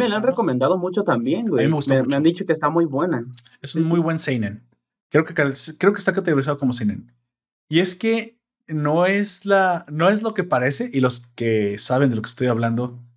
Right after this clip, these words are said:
Speaker 1: entenderán, no es lo que parece. Es un excelente thriller policíaco, para empezar. Una, una historia intrincada que se va resolviendo bastante bien.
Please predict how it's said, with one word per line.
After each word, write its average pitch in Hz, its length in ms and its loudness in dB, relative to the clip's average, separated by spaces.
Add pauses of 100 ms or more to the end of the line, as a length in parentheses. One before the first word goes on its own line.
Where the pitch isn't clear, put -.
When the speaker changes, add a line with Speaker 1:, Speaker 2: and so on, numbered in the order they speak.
(460)
Speaker 1:
entenderán, 117 540 0
no 127 200 2
es 147 140 2
lo 156 80 0
que 127 80 -4
parece. 120 500 0 (720)
Es 170 200 -2
un 202 100 6
excelente 165 400 0
thriller 156 260 -2
policíaco, 135 560 0
para 113 140 2
empezar. 139 480 0 (560)
Una, 147 300 2
una 151 260 -2
historia 156 340 0
intrincada 135 720 0 (240)
que 127 160 0
se 120 160 -2
va 127 140 2
resolviendo 131 640 0
bastante 120 360 -2
bien. 139 360 0